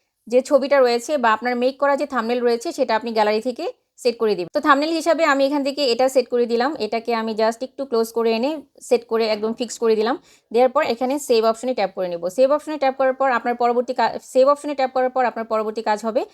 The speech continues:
just এখানে হচ্ছে go live, এই go লাইভে যাওয়া।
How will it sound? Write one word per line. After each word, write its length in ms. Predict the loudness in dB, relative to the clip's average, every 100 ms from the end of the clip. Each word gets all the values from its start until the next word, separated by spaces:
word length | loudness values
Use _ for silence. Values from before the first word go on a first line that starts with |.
| _ _ 0
just 200 | 0 0
এখানে 300 | -4 0 2
হচ্ছে 260 | 0 0
go 220 | -6 0 2
live, 280 | 4 2 0 -4 -6
এই 180 | -4
go 140 | 0 2
লাইভে 300 | 2 0 -2
যাওয়া। 240 | -6 -6